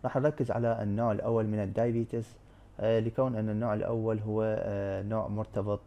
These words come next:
آه، بالمناعة. حتى نفهم الآلية وتكون الصورة واضحة، راح ننتقل للسلايد الآخر، آه، اللي يمثل آلية حدوث المرض.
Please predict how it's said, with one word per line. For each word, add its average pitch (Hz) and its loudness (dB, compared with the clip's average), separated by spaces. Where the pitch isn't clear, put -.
آه، 95 0
بالمناعة. 110 -2
حتى - -2
نفهم 143 0
الآلية 107 0
وتكون 104 -2
الصورة 104 0
واضحة، 113 0
راح 113 -4
ننتقل 120 -4
للسلايد 113 -2
الآخر، 113 -2
آه، 101 0
اللي 107 -2
يمثل 110 -4
آلية 104 0
حدوث 98 -4
المرض. 90 -2